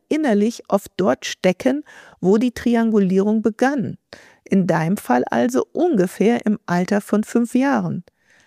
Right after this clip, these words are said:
Ich erkläre ihr, dass dieser Mechanismus sich zwar ursprünglich in der Familie gebildet hat,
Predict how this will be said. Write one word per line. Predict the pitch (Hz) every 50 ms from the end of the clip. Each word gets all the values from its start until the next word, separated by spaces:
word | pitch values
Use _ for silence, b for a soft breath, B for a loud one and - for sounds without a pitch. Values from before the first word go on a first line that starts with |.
| b b b b b
Ich | - - -
erkläre | 214 202 202 - - 202 180 170 185 190 180
ihr, | - - - 233 269 320 339 -
dass | - 220 214 -
dieser | - 233 254 254 254 247
Mechanismus | 220 208 214 226 - 220 202 202 202 240 330 - - - 196 190 202 240 - - b b b b b b b
sich | - - 226 -
zwar | - - 220 - - -
ursprünglich | - 208 208 214 226 - - - 240 247 269 294 330 - - -
in | 196 196
der | 190 190
Familie | - - 190 190 180 175 175 185
gebildet | - 196 190 208 202 214 220 240 233 -
hat, | - 302 381 -